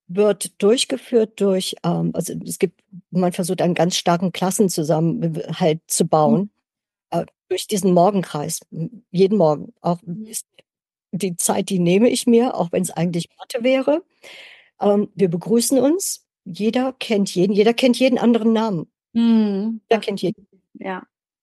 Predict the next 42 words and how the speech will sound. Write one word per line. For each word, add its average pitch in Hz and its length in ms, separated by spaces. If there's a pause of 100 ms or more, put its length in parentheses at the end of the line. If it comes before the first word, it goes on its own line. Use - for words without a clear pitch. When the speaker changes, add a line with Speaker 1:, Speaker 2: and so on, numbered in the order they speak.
Speaker 1:
Ähm, 180 340
dann 170 180
gibt's 175 200
ein 156 140
kurzes 170 340
Spiel, 269 380
da 208 120
haben 180 160
sie 165 120
gemeinsam 160 520
Spaß, 160 600
auch 175 220
immer 202 400 (220)
wieder 196 200
Speaker 2:
Mhm. 196 60
Speaker 1:
mal 185 120
mit 180 220 (240)
anderem. 202 440 (720)
Dann 165 260
könnte 185 320
man 170 220
machen, 170 600
ich 165 140
mach's 180 240
nicht 170 160
so 165 80
sehr 175 260
oft 180 180
mit 175 140
den 170 140
Kleinen, 170 300
wäre 165 160
dieses 156 360
Sharing, 175 480
dass 185 160
man 165 140
etwas - 320
teilt. 170 680 (840)
Ich - 120
hab 180 80
Speaker 2:
Mhm. - 40
Speaker 1:
so 156 200